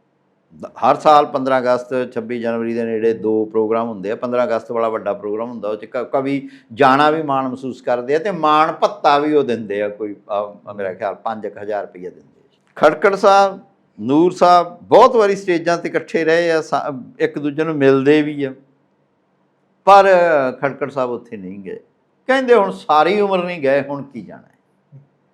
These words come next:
ਤਾਂ ਇਹ ਇੱਕ, ਇੱਕ ਆਪ ਦਾ ਨਾ ਪੱਧਰ ਹੈਗਾ। ਮੈਂ ਕਿਹਾ, "ਜਾਏ, ਉਹ ਤਾਂ ਲੋਕਾਂ ਨੇ ਸੁਣਨਾ ਹੁੰਦਾ, ਐਡੀ ਕਿੱਡੀ ਗੱਲ।" ਕਹਿੰਦੇ, "ਨਹੀਂ,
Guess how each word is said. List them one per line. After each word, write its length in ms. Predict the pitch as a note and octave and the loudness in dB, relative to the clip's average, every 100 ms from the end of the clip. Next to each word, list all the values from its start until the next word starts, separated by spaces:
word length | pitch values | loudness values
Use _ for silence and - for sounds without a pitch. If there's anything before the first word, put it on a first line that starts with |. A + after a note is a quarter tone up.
| _ _ | _ _
ਤਾਂ 80 | - _ | -20 _
ਇਹ 120 | G#3+ C#4 | 4 4
ਇੱਕ, 320 | A3+ A#3 C4 | 2 0 0
ਇੱਕ 240 | A#3+ - | -4 -4
ਆਪ 400 | C#4 G3+ G3 G#3 | 2 6 6 6
ਦਾ 120 | G#3+ | 0
ਨਾ 100 | A#3 | -2
ਪੱਧਰ 400 | A#3+ F3+ F3 F#3+ | -2 -4 0 0
ਹੈਗਾ। 240 | D3 F2+ A#2+ | 0 -2 -4
ਮੈਂ 220 | C4 C4+ | -2 0
ਕਿਹਾ, 120 | C4+ | 0
"ਜਾਏ, 400 | G3+ D#3+ F3 G3+ | 2 6 8 8
ਉਹ 200 | G#3+ A3 | 8 6
ਤਾਂ 140 | A3 G3+ | 4 -2
ਲੋਕਾਂ 380 | F#3+ F#3+ G3 | -2 -2 -2
ਨੇ 100 | G3+ | -2
ਸੁਣਨਾ 360 | F#3 E3 D#3+ E3 | -8 -8 -4 -6
ਹੁੰਦਾ, 160 | C#3+ C3+ | -2 -4
ਐਡੀ 260 | C3 C#3 | -2 -10
ਕਿੱਡੀ 320 | C3 B2+ B2+ | -12 -14 -8
ਗੱਲ।" 180 | A2+ A2+ | -6 -8
ਕਹਿੰਦੇ, 300 | - G#3 G#3+ | -6 -6 -6
"ਨਹੀਂ, 220 | D#3+ G2+ | -8 -14